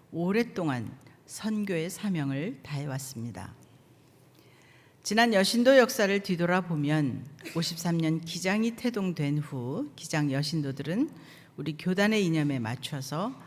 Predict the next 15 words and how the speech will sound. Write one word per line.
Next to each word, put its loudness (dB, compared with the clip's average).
활동을 -4
펼쳐왔습니다. -6
육십 0
년대, 6
칠십 0
년대에는 0
여성 0
인간화와 0
사회 -2
정의 0
실현을 -2
위해 -4
인권 -2
선교에 -2
앞장섰습니다. -4